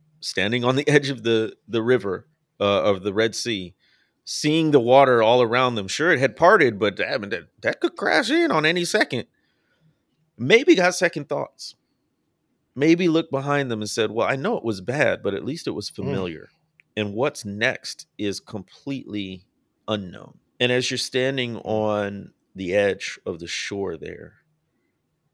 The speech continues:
Speaker 1: what I encourage you to take just one step, one step into the unknown, and then another and another. And, and before you know it, you've crossed to the other side. But
Speaker 2: Mm.
Speaker 1: what's on the other side,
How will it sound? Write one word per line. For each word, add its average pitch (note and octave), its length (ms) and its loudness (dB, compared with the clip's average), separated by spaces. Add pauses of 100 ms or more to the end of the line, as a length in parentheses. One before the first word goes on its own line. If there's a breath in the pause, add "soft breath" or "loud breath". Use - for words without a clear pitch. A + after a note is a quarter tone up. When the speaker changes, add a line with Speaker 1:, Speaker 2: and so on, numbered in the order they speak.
(140)
Speaker 1:
what G2+ 120 -2
I G2+ 60 2
encourage G#2 440 -2
you F2 80 -12
to - 180 -14
take - 260 -12 (500)
just - 200 -18
one F#2 200 -10
step, - 280 -16 (1080)
one A#2+ 200 -4
step - 280 -4
into G2 260 -12
the E2+ 140 -12
unknown, D#2 400 -16 (840 soft breath)
and F2+ 160 -10
then G2 120 -4
another F2+ 360 -4
and F2+ 120 -12
another. E2+ 380 -10
And, F2+ 200 -10
and F#2 100 -12
before - 280 -4
you A2 100 -6
know G2 160 -6
it, - 100 -10
you've F#2 160 -16
crossed C3 380 -4
to A2 60 -8
the G2+ 140 -6
other E2+ 160 -4
side. D2 360 -10
But E2+ 120 -10
Speaker 2:
Mm. D#2+ 40 -16
Speaker 1:
what's G#2 180 -6
on E3+ 120 -2
the B2+ 80 -2
other A2 160 0
side, A2+ 440 -6